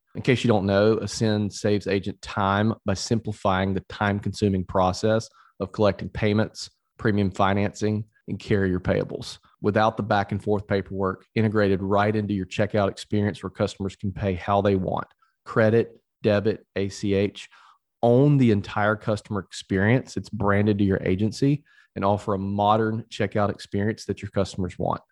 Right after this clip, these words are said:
Ascend will also, this is the big one for me, automatically pay the provider, the carrier, the M G A,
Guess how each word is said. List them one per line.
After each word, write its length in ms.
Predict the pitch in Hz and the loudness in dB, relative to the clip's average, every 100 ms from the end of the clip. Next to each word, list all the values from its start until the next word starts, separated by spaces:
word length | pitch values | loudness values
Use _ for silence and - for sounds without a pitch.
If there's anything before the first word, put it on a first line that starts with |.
| _ | _
Ascend 460 | 101 - 123 127 | -4 2 4 4
will 260 | 117 104 - - | 4 0 0 2
also, 720 | 123 139 - 113 98 98 101 _ | 4 2 2 2 2 0 -4 _
this 120 | 120 | -6
is 100 | 113 | -4
the 80 | 123 | -2
big 200 | 110 120 | 0 2
one 160 | 113 101 | 2 0
for 120 | 101 | -4
me, 300 | 98 95 - _ - | -2 -4 -8 _ 0
automatically 680 | 117 127 131 120 120 - 120 | 2 4 4 4 2 0 -2
pay 300 | - 120 113 | -2 -2 -2
the 100 | 110 | -2
provider, 720 | - 98 95 95 95 87 90 _ _ _ | -4 -4 0 2 2 -2 -6 _ _ _
the 60 | 95 | -6
carrier, 420 | 123 113 113 110 | 0 2 4 4
the 160 | 104 | 2
M 120 | 101 101 | -2 -2
G 220 | 95 95 | 0 0
A, 260 | 90 95 | -2 -6